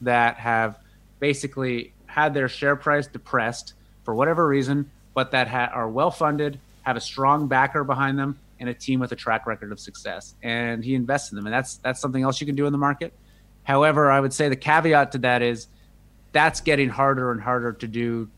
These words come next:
today. Uh, for anyone that's kind of watching the, the mining space right now,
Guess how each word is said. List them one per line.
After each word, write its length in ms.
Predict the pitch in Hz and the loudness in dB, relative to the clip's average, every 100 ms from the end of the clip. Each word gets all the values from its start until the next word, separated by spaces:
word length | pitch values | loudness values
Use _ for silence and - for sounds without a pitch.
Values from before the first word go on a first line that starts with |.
| - | -10
today. 520 | 117 117 113 139 151 - | -4 -2 0 -2 -6 -8
Uh, 420 | 110 107 110 110 - | -4 -2 0 -2 -6
for 140 | 127 120 | -2 2
anyone 380 | 139 131 127 | 2 2 2
that's 260 | 120 120 - | 0 0 -4
kind 180 | - 120 | -4 -4
of 220 | 120 117 | -4 0
watching 360 | 113 123 - 120 | 2 2 2 -2
the, 180 | 113 110 | 0 -2
the 80 | |
mining 280 | 110 117 127 | 0 2 0
space 320 | 117 120 113 | -2 -4 -4
right 100 | 117 | -6
now, 300 | 110 110 123 | -4 -4 -6